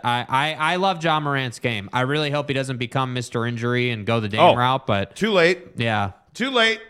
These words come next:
Speaker 2: It's not a matter of is he becoming hot. This guy, if you look at Ja Morant,
Speaker 1: Yeah.
Speaker 2: and for those of you who didn't see it, he's got this ankle injury. Look at the Ball family. "No, we're the best family ever," who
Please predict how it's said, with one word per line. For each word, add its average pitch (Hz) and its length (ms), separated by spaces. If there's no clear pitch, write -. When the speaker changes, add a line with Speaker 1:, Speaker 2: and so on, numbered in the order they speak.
Speaker 2:
It's 165 240
not 180 220
a - 20
matter 185 300
of 139 140
is 165 100
he 170 120
becoming 147 360
hot. 147 300
This 196 200
guy, 190 360
if 139 240
you 147 180
look 190 220
at 185 160
Ja 180 180
Morant, 185 500
Speaker 1:
Yeah. 107 220
Speaker 2:
and 147 160
for 165 80
those 160 240
of 165 60
you 185 60
who 185 60
didn't 180 200
see 208 180
it, 196 80
he's 143 160
got 151 240
this 156 200
ankle 170 300
injury. 139 220
Look 170 220
at 185 100
the 196 60
Ball 190 280
family. 82 440
"No, 277 300
we're 254 200
the - 60
best 240 320
family 254 400
ever," 240 420
who 190 360